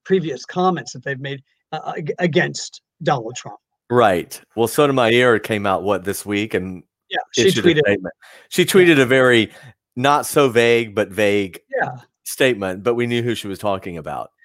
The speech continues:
Speaker 1: Right.
Speaker 2: basically.
Speaker 1: And Ruth Bader Ginsburg backtracked on what she said, say, and, and, and admitted that she should not have said what she said at the time. God help us if Donald Trump becomes president, even though that's the god-awful truth.
Speaker 2: I mean, g-,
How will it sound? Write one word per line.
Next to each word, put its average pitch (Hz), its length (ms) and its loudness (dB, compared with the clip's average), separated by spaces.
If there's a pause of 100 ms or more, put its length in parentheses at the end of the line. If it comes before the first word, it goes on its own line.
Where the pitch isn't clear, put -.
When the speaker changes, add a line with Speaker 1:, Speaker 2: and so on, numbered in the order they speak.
(160)
Speaker 1:
Right. - 100 2
Speaker 2:
basically. - 200 -2
Speaker 1:
And 294 120 2
Ruth 349 200 4
Bader 262 200 2
Ginsburg 180 460 0
backtracked 165 800 0
on 143 120 -8
what 139 140 -8
she 147 140 -14
said, 135 320 -8
say, 143 280 -12 (280)
and, 156 160 -6 (120)
and, 170 200 -2
and 165 200 -6
admitted 165 360 0
that 147 100 -4
she 170 140 -2
should 147 240 0
not 139 160 0
have 127 140 -6
said 131 220 -4
what - 120 -12
she 139 140 -12
said 131 220 -8
at 127 100 -12
the 131 80 -16
time. 127 360 -10 (200)
God 151 180 0
help 143 280 -2
us 131 160 -4
if 123 80 -10
Donald 131 280 -6
Trump 120 180 -8
becomes 127 280 -10
president, 135 440 -6 (420)
even 151 180 0
though 143 140 2
that's 139 340 -4
the 127 220 -6 (360)
god-awful 135 600 -2
truth. 151 580 -6 (340)
Speaker 2:
I 151 100 4
mean, 147 180 2
g-, 139 80 2